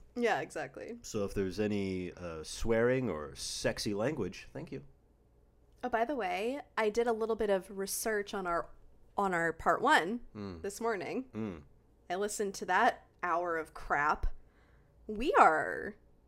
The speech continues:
Speaker 1: annoying. And <laughs>
Speaker 2: And?
Speaker 1: That's it.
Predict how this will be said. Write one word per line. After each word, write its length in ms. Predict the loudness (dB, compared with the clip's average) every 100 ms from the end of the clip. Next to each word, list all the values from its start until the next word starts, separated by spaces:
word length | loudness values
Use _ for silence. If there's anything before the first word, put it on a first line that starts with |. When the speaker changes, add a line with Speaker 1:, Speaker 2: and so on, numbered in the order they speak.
| _ _ _ -4
Speaker 1:
annoying. 540 | -2 -2 -4 -6 -10 -16 -20 -20 -20 _ _ _ _ -12
And 520 | -6 -4 -4 -6 -8 -10 -10 -18 -20 -20 -20 -20 -20 -20
<laughs> 680 | -14 -8 -8 -6 -8 -8 -6
Speaker 2:
And? 420 | -4 -2 -4 -4 -12 -14 -18 -20 -6 4
Speaker 1:
That's 320 | 4 2 -6
it. 460 | -6 -6 -8 -8 -12